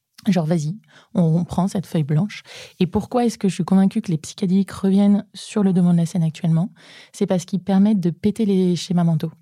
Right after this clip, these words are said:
C'est que on a un, le cerveau, il fonctionne en mode par défaut. Plus t'es, quand t'es enfant,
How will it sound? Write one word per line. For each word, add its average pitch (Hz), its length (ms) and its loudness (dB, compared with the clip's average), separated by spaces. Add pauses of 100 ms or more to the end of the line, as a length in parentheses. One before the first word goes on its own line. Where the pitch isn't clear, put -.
(440)
C'est - 120 -4
que 180 340 0
on 180 140 2
a 175 40 2
un, 170 260 -2
le 170 100 0
cerveau, 175 300 -2
il 240 60 -6
fonctionne - 280 -6
en 175 60 4
mode 185 180 2
par 190 140 0
défaut. 202 500 -2
Plus - 180 -2
t'es, 214 280 0 (120)
quand 208 120 -2
t'es 208 100 -2
enfant, 214 400 2